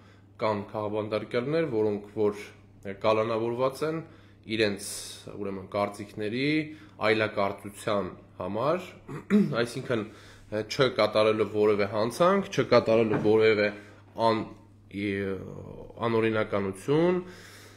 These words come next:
հակաիրավական քայլ, նրանք, ձերբակալվել և կալանավորվել են Նիկոլ Փաշինյանի կողմից ուզուրպացված դատաիրավական համակարգի կողմից։ Եվ, ա,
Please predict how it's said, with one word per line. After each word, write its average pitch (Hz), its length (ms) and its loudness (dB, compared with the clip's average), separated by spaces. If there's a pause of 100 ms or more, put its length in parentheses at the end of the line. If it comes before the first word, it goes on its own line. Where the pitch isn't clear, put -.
(280)
հակաիրավական 110 960 2
քայլ, 147 480 4
նրանք, 120 380 4 (480)
ձերբակալվել 107 840 2
և 101 160 0
կալանավորվել 113 800 2
են 151 80 2
Նիկոլ 110 320 0
Փաշինյանի 104 480 -4
կողմից 123 460 -2 (360)
ուզուրպացված 117 1120 2
դատաիրավական 104 840 2
համակարգի 98 500 -4
կողմից։ 92 460 -8 (960)
Եվ, 117 260 6 (720)
ա, 101 120 -10